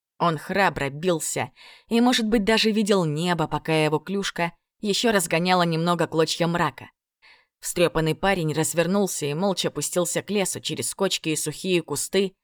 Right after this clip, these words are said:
но его, конечно, перехватили еще до первого дерева. Только его джинсовая куртка им не понравилась почему-то.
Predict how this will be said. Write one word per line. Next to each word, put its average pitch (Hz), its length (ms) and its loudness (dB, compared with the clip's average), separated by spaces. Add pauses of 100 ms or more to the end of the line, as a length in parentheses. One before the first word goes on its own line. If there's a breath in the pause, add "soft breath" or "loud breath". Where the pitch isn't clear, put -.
(260)
но 156 140 0
его, 170 280 2
конечно, 233 520 0
перехватили 208 640 -2
еще 220 300 0
до 180 140 0
первого 165 500 0
дерева. 131 500 -8 (640)
Только 180 300 0
его 180 200 4
джинсовая 220 640 2
куртка 151 640 -4 (140)
им 202 260 4
не 190 80 4
понравилась 147 760 -2
почему-то. - 640 -8